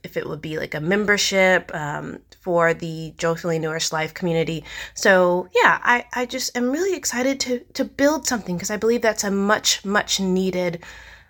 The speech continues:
um, online community that I just have not seen present anywhere. Uh, and I've looked, <laughs> believe me, I have looked and looked and looked. Um,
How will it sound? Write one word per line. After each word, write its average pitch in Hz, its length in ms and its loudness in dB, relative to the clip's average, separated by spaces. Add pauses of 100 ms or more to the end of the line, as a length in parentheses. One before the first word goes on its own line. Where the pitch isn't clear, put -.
um, 175 420 -4 (340)
online 185 480 4
community 175 500 0
that 165 280 -4 (160)
I 185 100 -8
just 240 160 -4
have 269 140 4
not 220 320 4
seen 190 640 2 (420)
present 285 340 2 (120)
anywhere. 170 680 0
Uh, 170 300 0
and 175 120 -2
I've 208 220 2
looked, - 380 2
<laughs> - 60 -2
believe 254 380 6
me, 214 180 4
I 240 160 4
have 208 200 4
looked 233 420 4
and 226 140 2
looked 214 200 -4
and 202 140 -2
looked. 160 300 -4 (360)
Um, 170 380 4